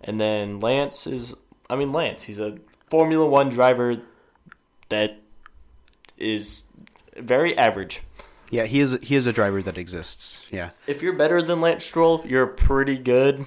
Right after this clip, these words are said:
Speaker 1: Formula One driver. If you're worse than Lance Stroll, you probably aren't gonna have a seat for very long.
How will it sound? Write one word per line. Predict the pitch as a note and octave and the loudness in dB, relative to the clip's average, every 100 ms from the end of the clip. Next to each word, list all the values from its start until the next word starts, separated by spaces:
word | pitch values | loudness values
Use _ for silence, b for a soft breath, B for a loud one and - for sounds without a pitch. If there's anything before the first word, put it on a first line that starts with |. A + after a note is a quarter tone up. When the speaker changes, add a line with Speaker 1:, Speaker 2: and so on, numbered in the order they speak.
| - - | -10 2
Speaker 1:
Formula | D3 D3 C#3+ | 4 6 4
One | D3 | 4
driver. | C#3+ D3 D3 D3+ D3+ - | 6 4 6 2 -2 -10
If | B2 | -2
you're | C3 G#2+ | 0 2
worse | A2+ C#3 C#3+ | 2 0 -2
than | - D#3 | -2 0
Lance | D#3 D#3+ D#3 | 0 -2 -4
Stroll, | - E3 E3 D#3+ - - | 2 6 6 4 -10 -12
you | A2 - _ | -10 -12 _
probably | - - A2+ C3 C3+ C3+ | -12 -6 6 8 10 8
aren't | B2+ A#2+ | 6 6
gonna | A2+ | 2
have | A2 G#2 | 0 -2
a | |
seat | - G#2 G2+ | -4 -6 -6
for | |
very | G2 G2 | -6 -6
long. | F#2 - | -6 -8